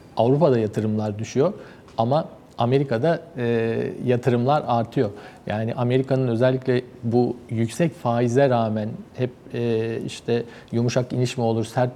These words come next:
iniş mi olur, bu kadar hızlı faiz artırdık, tarihin en hızlı faiz artışı dönemini geride bıraktık, e, aslında. E, neden Amerika resesyona girmedi? Çünkü Amerika çok ciddi bir, e, yatırım ortamıyla karşı karşıya aslında. Bir yandan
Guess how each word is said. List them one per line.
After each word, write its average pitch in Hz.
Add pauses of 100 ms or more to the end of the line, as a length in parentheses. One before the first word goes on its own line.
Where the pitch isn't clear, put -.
(140)
iniş 123
mi 120
olur, 113
bu 120
kadar 123
hızlı 117
faiz 117
artırdık, 110
tarihin 117
en 147
hızlı 120
faiz 120
artışı 120 (460)
dönemini 123
geride 123
bıraktık, 110 (200)
e, 113
aslında. 117 (380)
E, 113 (260)
neden 120
Amerika 120
resesyona 113
girmedi? 117
Çünkü 131
Amerika 135
çok 131
ciddi 135
bir, 151 (260)
e, 120
yatırım 117 (420)
ortamıyla 131
karşı 123
karşıya 107
aslında. 104 (380)
Bir 123
yandan 131